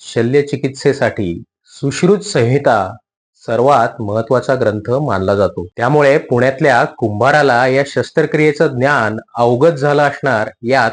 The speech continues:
काही शंका नाही. जेव्हा या कुंभाराने कावसजीवर शस्त्रक्रिया केली, तेव्हा मिस्टर थॉमस क्रुमो आणि मिस्टर जेम्स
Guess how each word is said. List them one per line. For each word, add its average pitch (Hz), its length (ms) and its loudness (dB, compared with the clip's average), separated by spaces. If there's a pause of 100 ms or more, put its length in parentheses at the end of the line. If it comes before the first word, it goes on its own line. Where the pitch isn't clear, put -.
(140)
काही 113 200 0
शंका 104 360 -4
नाही. 87 200 -6
जेव्हा 110 520 0
या 123 140 2
कुंभाराने 104 840 -2 (240)
कावसजीवर 123 840 2 (280)
शस्त्रक्रिया 143 580 0
केली, 117 440 -2 (400)
तेव्हा 113 440 -2 (280)
मिस्टर 147 400 -2 (160)
थॉमस 117 300 0
क्रुमो 117 520 0
आणि 117 140 -2
मिस्टर 113 540 -2 (220)
जेम्स 143 380 -2